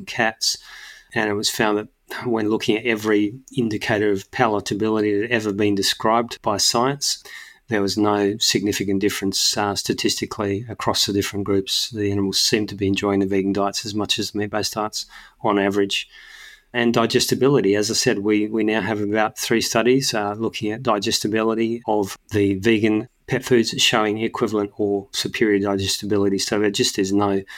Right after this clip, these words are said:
biological reason to expect any worse outcomes. And there are some indications that there might be some better health outcomes for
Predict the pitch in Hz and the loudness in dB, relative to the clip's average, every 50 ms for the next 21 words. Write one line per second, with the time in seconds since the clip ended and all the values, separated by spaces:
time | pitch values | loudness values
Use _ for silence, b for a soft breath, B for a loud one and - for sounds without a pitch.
0 | B B B B B - 113 104 101 98 98 90 98 98 101 98 95 101 104 104 | B B B B B -2 0 2 2 2 0 -2 -2 -2 0 2 4 4 4 4
1 | 101 98 98 95 95 - - - 110 104 101 98 - - - - 101 - - - | 2 2 0 0 0 0 0 2 2 2 2 2 -2 -4 -4 -4 -6 -6 -8 -10
2 | - - 107 101 98 92 98 104 104 - - - 110 101 - - - 113 101 104 | -6 -2 -2 0 2 2 4 4 4 2 2 -2 -4 -4 -6 -6 -4 -2 0 0
3 | 98 - 104 101 101 107 113 113 113 107 107 - B B B B B - - 107 | 0 0 0 0 0 0 0 0 -2 -2 -4 -6 B B B B B -4 0 2
4 | 101 104 98 95 - - 107 98 - - 104 95 - 110 113 110 101 101 104 101 | 2 2 0 0 0 -2 0 0 0 0 -2 -2 -4 -4 -4 -2 -2 0 0 -2
5 | 98 104 98 - - - 101 98 98 104 104 - - 101 95 - B B B B | -2 -4 -4 -4 -4 -4 -2 -2 -2 -2 -2 -2 -4 -6 -8 -10 B B B B
6 | B - 104 98 - - 107 101 101 - - 113 98 98 101 98 - - - - | B -6 -4 -4 -4 -4 -4 -4 -4 -4 -4 -2 -2 -2 -2 -2 -4 -4 -2 0
7 | 113 104 101 98 95 | 2 4 4 4 2